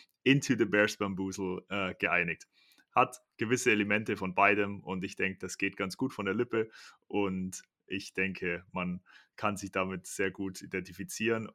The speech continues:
Und was natürlich auch wichtig ist, es hat noch den Untertitel, es ist der Into the Bears Bamboozle Podcast, der offizielle German Bears Cave e V Podcast. Das heißt, das Ganze soll ein bisschen, soll ein bisschen offizieller werden, es soll ein bisschen mehr unter dem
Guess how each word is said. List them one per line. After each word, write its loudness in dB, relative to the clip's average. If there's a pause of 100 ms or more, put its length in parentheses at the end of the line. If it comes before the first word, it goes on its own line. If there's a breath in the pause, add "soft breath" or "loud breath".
Und -4
was 4
natürlich -4
auch -6
wichtig -2
ist, -2
es -6
hat 2
noch -6
den -6
Untertitel, -4
es -6
ist -10
der -2
Into -4
the -2
Bears 0
Bamboozle -4
Podcast, -4
der -4
offizielle 0
German -2
Bears 0
Cave 0
e -4
V -6
Podcast. -12
Das -6
heißt, 2 (480 loud breath)
das -8
Ganze 2
soll 6
ein -2
bisschen, -2
soll 0
ein -2
bisschen -6
offizieller 2
werden, 4
es -4
soll 0
ein -4
bisschen -2
mehr 2
unter -4
dem -6